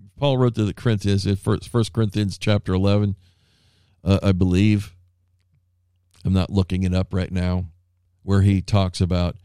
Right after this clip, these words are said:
uh, the Last Supper or the, or the, uh, you know, the, the taking of the Last Supper when we, when we do our communion.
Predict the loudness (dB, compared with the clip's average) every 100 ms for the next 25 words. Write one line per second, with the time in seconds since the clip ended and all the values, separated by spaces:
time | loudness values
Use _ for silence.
0 | _ _ _ _ _ -4 0 0 -2 -2
1 | 0 2 0 -6 -14 -6 -2 0 -2 -6
2 | -2 0 0 -2 0 0 -2 -4 -4 -2
3 | -2 -6 -8 -4 -2 -2 -4 -6 -8 -12
4 | -16 _ _ _ _ _ _ -4 -2 0
5 | -2 0 -2 2 2 2 -2 -4 -4 -4
6 | -4 -4 -4 -4 -4 -2 -2 0 0 0
7 | -2 0 2 0 0 2 4 2 -2 -2
8 | 2 2 2 0 -4